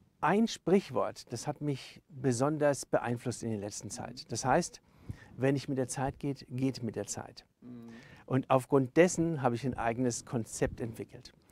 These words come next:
Speaker 1: mit dem sogenannten O-O-Prinzip. Und hier kommen wir zu dem O-O-Prinzip. Das heißt nämlich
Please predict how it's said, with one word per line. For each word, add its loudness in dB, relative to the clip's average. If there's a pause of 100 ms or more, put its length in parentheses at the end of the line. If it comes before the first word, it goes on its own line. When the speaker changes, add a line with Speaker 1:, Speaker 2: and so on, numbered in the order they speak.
(140)
Speaker 1:
mit 6
dem 6
sogenannten -2
O-O-Prinzip. 4 (260)
Und 0
hier 6
kommen 6
wir 6
zu 2
dem 4
O-O-Prinzip. 0
Das -6
heißt 4
nämlich 2